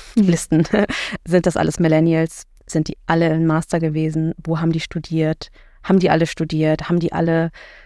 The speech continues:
Speaker 2: etwas, was in meiner Forschung, ähm, ich auch aufzeigen konnte, ist, dass die alle anfangen, Kurzgeschichten zu schreiben, weil es dafür staatliche Formate gibt. Es gibt diese Magazine, es gibt Short Story Competitions, es gibt eben Möglichkeiten, kurze Texte zu veröffentlichen, um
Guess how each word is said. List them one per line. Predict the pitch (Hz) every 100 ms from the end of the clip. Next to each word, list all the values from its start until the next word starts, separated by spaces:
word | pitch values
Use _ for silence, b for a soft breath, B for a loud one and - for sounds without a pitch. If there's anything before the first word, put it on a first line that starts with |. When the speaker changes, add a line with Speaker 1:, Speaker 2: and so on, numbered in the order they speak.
| B -
Speaker 2:
etwas, | - 165 -
was | 165 -
in | 165
meiner | 151 160
Forschung, | - 160 170 -
ähm, | 151 156
ich | - - -
auch | - - _ _ -
aufzeigen | - - 180 160
konnte, | 165 165
ist, | 165
dass | 156 -
die | -
alle | 165 139
anfangen, | 165 - 160
Kurzgeschichten | 190 - 185 190 -
zu | 180
schreiben, | - 175 175
weil | 160
es | -
dafür | 156 156 170
staatliche | - 156 - - 147
Formate | - 156 175 202
gibt. | - 202
Es | -
gibt | - -
diese | -
Magazine, | 151 151 165 - 240 220 214 - b b b
es | - -
gibt | 160 -
Short | 196 -
Story | - 185
Competitions, | 185 185 170 - 175 - 170 160
es | -
gibt | 175 - -
eben | 156 156
Möglichkeiten, | 160 160 170 - 165 - 160 160 B B B
kurze | - - -
Texte | - - -
zu | -
veröffentlichen, | - - - 185 175 180 175
um | 165